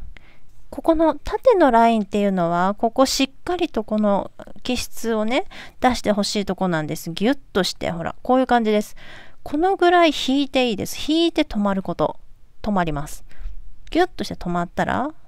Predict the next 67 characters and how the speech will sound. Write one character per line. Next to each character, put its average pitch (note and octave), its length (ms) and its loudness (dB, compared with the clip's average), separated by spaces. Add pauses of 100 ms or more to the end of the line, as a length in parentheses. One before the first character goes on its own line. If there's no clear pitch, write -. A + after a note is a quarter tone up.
(360)
下 - 280 2
に F3+ 120 -2
こ G2 400 -2
う G3 40 -6
引 F#3 220 -4
い F3 40 -6
と E3 180 -2
い E3 60 -4
て、 A#3 200 -2
ス - 260 -4
ッ B3 60 -4 (100)
と - 100 -8
払 - 440 -4
っ F3 60 -2
て - 80 -8
い - 40 -8
き - 120 -10
ま - 80 -12
す - 60 -16
よ G#3 80 -10
ね。 G3+ 140 -4 (380)
で、 C#4+ 80 -10
こ C#4 100 2
ん B3+ 40 -2
な A3+ 60 6
感 F#3+ 120 8
じ - 80 4
で F#3+ 80 4
す。 - 120 -2 (300)
は A#3+ 120 -2
い。 - 180 -2
で、 C#4 260 -2
輪 G#3+ 220 2
で D3+ 100 -4
す - 140 -10
よ。 G3 280 0
こ B3 100 -6
ち - 160 -8
ら G3+ 120 -2
か F3+ 140 -4
ら F3 120 -2
こ G#3+ 680 -2
う - 20 0
し - 100 0
て A#3 180 2
お A3+ 120 4
い G3+ 60 0
て、 G#3+ 140 -2
下 D4 180 2
の D4 120 4
ラ C#4+ 120 4
イ A3 60 2
ン F#3+ 40 2
見 F3+ 80 0
と D#3+ 80 -4
い E3+ 60 -4
て - 80 -8
く - 80 -12
だ - 100 -8
さ - 120 -14
い。 G3 40 -14
こ - 180 -10
こ G3+ 160 -8
の F#3 160 -4
部 F3 160 -4
分。 A3+ 340 -6 (340)
で、 D4+ 160 -4